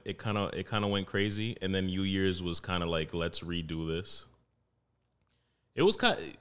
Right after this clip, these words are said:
th-, this holiday season, the best way to describe it was Meet the Parents. Like, I felt like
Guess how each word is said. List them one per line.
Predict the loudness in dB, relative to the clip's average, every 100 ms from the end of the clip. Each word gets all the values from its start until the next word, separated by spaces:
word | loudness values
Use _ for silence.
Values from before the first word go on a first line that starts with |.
| -6
th-, | -6 0
this | 2 2
holiday | 2 2 4
season, | 4 2 2
the | 2
best | 4 4
way | 4
to | 2
describe | 2 2 4 4
it | 4
was | 2 0
Meet | 0 -2 -2
the | -8
Parents. | -6 -6 -8 -10 -8 -8 -10 -16 _
Like, | -2 0
I | 0
felt | 4 2 4
like | 2 0 -6